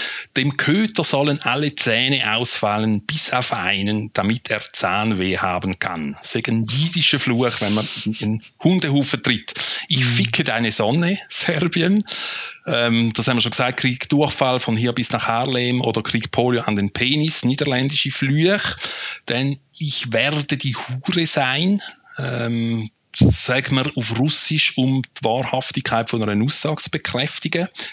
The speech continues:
Speaker 1: Dann Eselssohn, das ist auch eigentlich fast noch poetisch, oder? Und dann sagst du,
Speaker 2: Mhm.
Speaker 1: „Hey, <laughs> du Eselssohn.“ Dann „Möge der Donner dein Klo treffen“, Albanien. „Möge die Elster von deinem Gehirn trinken“, ebenfalls Albanien.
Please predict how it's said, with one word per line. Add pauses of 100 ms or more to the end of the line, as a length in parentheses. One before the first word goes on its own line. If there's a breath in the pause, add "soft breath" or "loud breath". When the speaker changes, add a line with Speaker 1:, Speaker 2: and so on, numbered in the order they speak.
(120)
Speaker 1:
Dann
Eselssohn, (140)
das
ist
auch
eigentlich
fast
noch
poetisch,
oder?
Und
dann
sagst
du,
Speaker 2:
Mhm.
Speaker 1:
„Hey,
<laughs>
du
Eselssohn.“ (640 loud breath)
Dann
„Möge
der
Donner
dein
Klo
treffen“, (140)
Albanien.
„Möge
die
Elster
von
deinem
Gehirn
trinken“,
ebenfalls
Albanien.